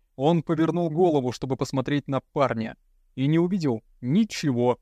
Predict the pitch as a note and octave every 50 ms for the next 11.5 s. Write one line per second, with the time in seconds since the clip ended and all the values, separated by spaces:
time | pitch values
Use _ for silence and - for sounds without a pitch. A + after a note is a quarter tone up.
0 | _ _ _ - C3+ B2 A#2+ A#2+ A2+ - - - A2 - - - _ _ _ _
1 | _ _ _ _ - F3 F#3+ F#3+ D3 B2+ A2+ G#2 - _ - B2+ B2 B2+ B2+ -
2 | - D#3 D3+ D3 D3 D3+ D#3+ D#3 B2+ G2 - - _ _ - C#3+ C3 - C#3 C3+
3 | C3+ C3 C3 C3+ B2+ C#3+ D3+ C#3+ C3 B2+ B2+ B2 A2+ C#3 E3 G#3 G3+ F3 F3+ D#3+
4 | D#3 - D#3 E3+ F3+ E3+ D#3+ C#3+ C3+ C#3 D3 - - D3 E3 E3 - D#3 C#3 -
5 | - D3 C3 - - C3+ C3 - - - C#3 C3 A#2 - - - - G#2+ G#2 -
6 | - _ _ _ _ _ _ _ - - - B2+ B2+ B2 - - F3+ D#3 C3+ B2
7 | A#2 G#2+ - - - _ _ _ - B2+ B2 A#2+ A#2+ C#3 E3 F3+ D#3+ - D#3+ D3+
8 | - - D#3 C#3+ - F3 D3+ C#3+ D3+ F3+ D#3 C3 A#2 - - A#2+ - - _ _
9 | _ _ - C#3 B2 B2 C3 C#3 C#3+ D#3 E3 E3+ E3 D#3 C#3+ C3+ - - - B2
10 | A#2+ - A#2+ A2 - - - - _ _ _ _ _ _ _ - F3+ A#3 C4+ C4
11 | C4 C4 C#4 C4+ A#3 - - - - -